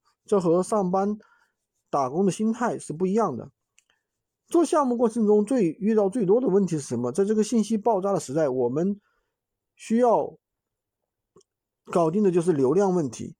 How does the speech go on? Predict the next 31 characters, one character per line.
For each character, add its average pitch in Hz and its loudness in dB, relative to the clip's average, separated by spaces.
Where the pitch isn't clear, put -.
货 302 2
源 185 2
其 208 -4
实 185 2
对 202 0
于 165 0
新 240 -2
手 208 0
来 127 2
说 147 0
没 123 0
有 202 4
什 143 -4
么 117 -4
意 127 -4
义， 123 -6
什 - -2
么 220 2
东 302 2
西 320 2
给 160 0
你， 214 2
你 135 0
仍 135 0
然 208 2
是 202 -4
卖 208 0
不 156 -6
出 185 -2
去 202 -2
的。 143 -6